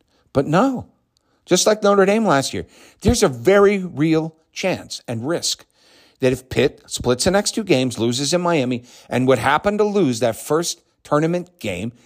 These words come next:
they could be in a play-in game in Dayton, and that would be one of the most disgusting, outrageous injustices you've ever seen. Just open your eyes. Look, I've watched a lot of basketball.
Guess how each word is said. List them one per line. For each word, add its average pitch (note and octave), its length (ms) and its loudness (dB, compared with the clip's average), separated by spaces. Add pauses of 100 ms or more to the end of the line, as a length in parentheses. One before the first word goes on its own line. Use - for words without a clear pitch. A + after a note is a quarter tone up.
(180)
they E3 300 2
could A3+ 260 -2
be A#2+ 180 0
in E3 120 2
a G3 40 2
play-in F#3+ 600 2
game A2+ 300 -6
in F3 180 -4
Dayton, F#3 460 -2 (200)
and D#3+ 160 -8
that G3+ 220 -2
would G#3+ 120 -2
be F3+ 160 -4
one E3 140 -4
of C#3 80 -8
the B2+ 60 -6
most F3+ 360 -6 (460)
disgusting, - 880 -4
outrageous D#3+ 720 -2
injustices D3 840 -6
you've A3 160 -6
ever B3+ 200 0
seen. D#4+ 600 -8 (680)
Just - 200 -8
open A3 300 0
your F3 200 2
eyes. F#2 420 -4
Look, C#3+ 320 -4 (400)
I've A#2+ 140 -8
watched E3 260 -2
a D#3 60 0
lot C3+ 200 0
of A2+ 60 -4
basketball. - 640 -12